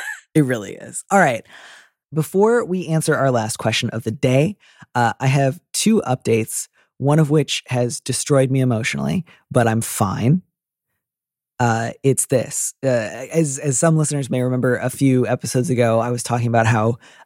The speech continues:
uh, daylight savings time is rough, and then I learned from a, a, a guest that it looked like we were gonna be getting rid of daylight savings time nationally.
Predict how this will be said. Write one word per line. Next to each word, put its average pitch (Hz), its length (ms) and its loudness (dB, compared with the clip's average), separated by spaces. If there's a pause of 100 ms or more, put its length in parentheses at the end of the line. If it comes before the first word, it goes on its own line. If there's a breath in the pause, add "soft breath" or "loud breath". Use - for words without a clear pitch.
uh, 110 340 -4 (100)
daylight 127 340 0
savings 165 300 2
time 151 280 -2
is 139 140 -6
rough, 135 400 2
and 127 100 -2
then 123 120 0
I 123 80 0
learned 120 360 0
from 117 360 -2 (100)
a, 113 480 0
a, 107 240 -2
a 123 80 0
guest 127 440 0
that 117 220 0 (220)
it 120 140 -2
looked 131 240 0
like 120 180 2
we 127 80 2
were 120 100 0
gonna 123 200 -2
be 107 80 -4
getting 113 220 -4
rid 143 180 4
of 143 80 -2
daylight 139 380 0
savings 127 360 -2
time 123 200 0
nationally. 120 640 -2